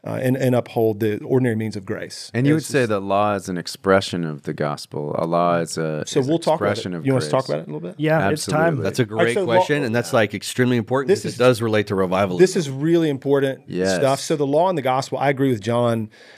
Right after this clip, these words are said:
Speaker 1: Uh, a lot of people think the distinction between the law and the gospel, or a law and gospel distinction, is a Lutheran category.
Speaker 2: Right.
Speaker 1: Right? But it is not. Like, William Perkins was a Puritan and wrote verbatim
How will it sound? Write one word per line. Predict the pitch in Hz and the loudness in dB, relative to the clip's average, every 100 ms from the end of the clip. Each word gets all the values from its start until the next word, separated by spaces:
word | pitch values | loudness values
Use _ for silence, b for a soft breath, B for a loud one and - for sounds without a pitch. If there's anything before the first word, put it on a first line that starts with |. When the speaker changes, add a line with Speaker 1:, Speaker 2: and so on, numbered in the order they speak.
| - | -4
Speaker 1:
Uh, | 127 123 127 | -2 0 0
a | |
lot | 147 190 | 2 2
of | 226 | 2
people | 202 165 | -2 -2
think | 165 147 | -2 0
the | 127 | -2
distinction | 117 - 160 165 147 131 120 | -4 -2 0 0 0 0 -2
between | - 120 135 127 | -4 -4 0 2
the | |
law | 120 120 | 2 2
and | 117 | 0
the | |
gospel, | 110 107 - 110 | -2 -2 -2 -2
or | 110 | 0
a | |
law | 117 120 131 | 2 2 4
and | |
gospel | 123 120 - | 2 0 -2
distinction, | 107 - 113 110 | -6 -4 -6 -4
is | 110 107 | -6 -4
a | |
Lutheran | 107 107 131 147 139 117 | -4 2 4 4 2 -2
category. | 107 110 101 95 87 - _ | -2 -4 -4 -8 -12 -14 _
Speaker 2:
Right. | - 87 _ - | -20 -20 _ -8
Speaker 1:
Right? | 117 117 B B - | -4 -4 B B -2
But | 147 | 0
it | 147 | 2
is | 147 139 | 0 2
not. | 156 117 - 131 | 0 -2 -6 -4
Like, | 117 | 2
William | 151 180 147 | 4 4 2
Perkins | 160 156 135 | -2 0 -2
was | 120 | -2
a | 104 | -4
Puritan | - 135 135 131 | 0 2 2 -2
and | 117 110 | -2 0
wrote | 123 135 - | 2 2 0
verbatim | 120 131 127 143 107 107 | -2 0 2 0 -2 -6